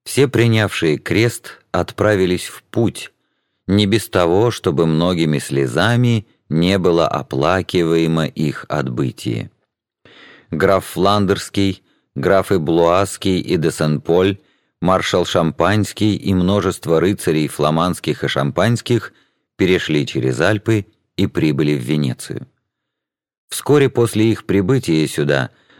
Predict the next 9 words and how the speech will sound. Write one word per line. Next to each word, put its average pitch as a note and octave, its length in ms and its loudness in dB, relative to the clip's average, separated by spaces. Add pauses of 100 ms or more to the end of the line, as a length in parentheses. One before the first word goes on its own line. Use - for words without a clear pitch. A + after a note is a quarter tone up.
нужно B2+ 340 2
было B2+ 220 2
уплатить G2+ 520 0
республике A2 680 -2
условленные F2 800 0
восемьдесят D#2 640 -2
пять F2 260 0
тысяч - 360 -6
марок. E2+ 500 -2